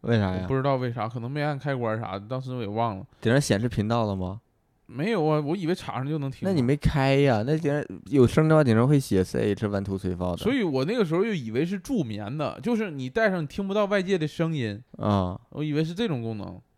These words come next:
Speaker 1: 啊，那不插上也能隔绝外界声音呀。
Speaker 2: 不，呃，不插上我感觉是没有那种，可能先进呗，没，没做过。
Speaker 1: 你现在喜欢戴耳塞睡觉，就是觉得有坐飞机的感觉，是吗？
Speaker 2: <laughs> 不是，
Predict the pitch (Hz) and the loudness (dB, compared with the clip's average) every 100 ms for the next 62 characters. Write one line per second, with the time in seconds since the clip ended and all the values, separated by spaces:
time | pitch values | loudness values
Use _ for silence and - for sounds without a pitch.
0 | - 147 139 110 85 - - _ 156 170 | -12 -4 -2 -2 -4 -8 -18 _ -4 2
1 | 254 208 127 98 113 113 98 95 95 92 | 6 6 6 2 4 4 2 0 2 4
2 | 92 90 92 87 90 90 - - 113 - | 2 2 0 -4 -6 -8 -10 -12 -14 -14
3 | - _ - 135 131 139 196 165 147 127 | -16 _ -10 -4 -2 -2 -6 -8 -6 -4
4 | 139 151 147 123 127 147 139 127 123 147 | -4 -4 -4 -4 -6 -6 -6 -6 -4 -4
5 | 107 135 110 123 - 139 - 170 170 190 | -4 -6 -6 -6 -4 -6 -2 -2 -2 -2
6 | 147 113 131 190 208 208 226 285 233 123 | 0 0 0 -2 -2 -6 -6 0 0 0
7 | 90 113 113 143 165 160 113 104 120 151 | -2 0 0 0 0 -2 -4 -2 -2 0
8 | 135 95 98 107 107 110 110 - 139 113 | 0 0 -2 2 2 2 -2 -4 0 0
9 | 123 110 98 143 127 117 107 90 101 98 | 2 2 2 4 4 4 2 2 2 2
10 | - 120 113 104 104 104 101 90 82 - | 6 6 6 2 4 6 4 2 2 2
11 | 92 92 98 139 - | 2 0 -2 -4 -4